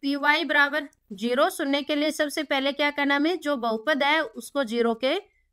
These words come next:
बराबर रखना है। तो थ्री वाई माइनस टू इक्वल टू ज़ीरो, थ्री वाई इक्वल टू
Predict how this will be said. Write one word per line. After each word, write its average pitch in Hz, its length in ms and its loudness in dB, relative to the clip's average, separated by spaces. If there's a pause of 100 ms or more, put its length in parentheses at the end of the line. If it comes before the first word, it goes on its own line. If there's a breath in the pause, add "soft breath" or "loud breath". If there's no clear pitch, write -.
बराबर 247 400 2
रखना 190 340 -4
है। 190 180 -8 (360)
तो 247 60 -4
थ्री 294 260 0
वाई 320 260 2
माइनस 311 460 0
टू 302 120 -4
इक्वल 294 340 0
टू 311 200 -4 (240)
ज़ीरो, 247 440 2 (600)
थ्री 339 160 -2
वाई 302 260 2
इक्वल 262 340 0
टू 285 180 -2